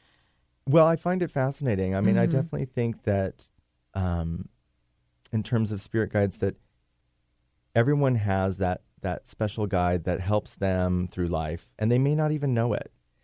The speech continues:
Speaker 1: And so, you know, it's definitely, sometimes you need to have a little, uh, a person help you with that, which is what you're here for.
Speaker 2: <laughs>
Speaker 1: Um, you know, I just find it fascinating to me. And, you know, I know that I didn't just stumble into Buddhism. Something drew me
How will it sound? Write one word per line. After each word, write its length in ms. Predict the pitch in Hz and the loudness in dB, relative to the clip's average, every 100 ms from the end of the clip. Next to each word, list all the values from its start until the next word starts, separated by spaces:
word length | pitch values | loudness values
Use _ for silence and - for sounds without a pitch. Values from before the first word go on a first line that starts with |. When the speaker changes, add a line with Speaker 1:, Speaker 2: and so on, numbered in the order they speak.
| _ _ | _ _
Speaker 1:
And 260 | - 117 113 | 0 2 0
so, 520 | - 127 113 110 101 - | 0 2 4 2 -2 -10
you 140 | 113 131 | -4 -2
know, 140 | 117 | 0
it's 160 | 117 - | -2 -2
definitely, 680 | 127 127 143 127 120 113 - _ _ _ | -4 -2 -2 0 0 -2 -6 _ _ _
sometimes 380 | 120 123 135 123 | -6 -2 0 0
you 60 | |
need 180 | 120 120 | -2 0
to 80 | 113 | 0
have 180 | 107 101 | 0 -2
a 40 | |
little, 180 | 98 - | -4 -4
uh, 180 | 101 95 - | -2 -2 -4
a 80 | 95 | -6
person 320 | - 113 107 | -6 -4 0
help 240 | 117 - | 0 0
you 100 | 123 | 0
with 140 | 90 - | 0 0
that, 180 | 90 117 | 2 4
which 160 | 269 | 2
is 140 | 113 262 | 2 0
what 180 | 120 254 | 0 2
you're 140 | 208 | 2
here 200 | 139 107 | 2 2
for. 400 | - 85 90 139 - | 0 -2 -2 -4 -4
Speaker 2:
<laughs> 40 | 339 349 277 | -4 -2 -2
Speaker 1:
Um, 600 | 113 117 113 104 95 95 - _ _ _ _ _ | 2 2 2 0 -2 -4 -8 _ _ _ _ _
you 140 | - 135 | -2 2
know, 160 | 131 | 4
I 140 | 127 123 | 4 2
just 180 | 123 131 | -2 -4
find 160 | 143 139 | -2 -2
it 120 | - | -4
fascinating 680 | - 107 123 147 110 92 90 | -4 -4 -4 -4 -2 -2 -4
to 100 | 95 | -4
me. 300 | 87 87 85 | -4 -4 -4
And, 340 | 104 104 101 | -4 -4 -4
you 80 | 107 | -4
know, 140 | 107 113 | -2 0
I 60 | |
know 220 | 113 113 | 2 2
that 220 | 113 117 - _ _ _ _ _ _ _ - | 2 0 -2 _ _ _ _ _ _ _ -4
I 140 | 127 | 0
didn't 220 | 170 170 | 0 -2
just 240 | 98 104 - | -2 -4 -4
stumble 460 | - 104 139 107 87 | -4 -2 2 0 0
into 180 | 85 | -4
Buddhism. 500 | 87 87 82 80 85 | -4 -4 -4 -4 -6
Something 400 | 87 123 147 147 | -4 -4 -2 -2
drew 280 | 90 90 95 | -2 -2 0
me 320 | 131 87 82 | 0 -2 -6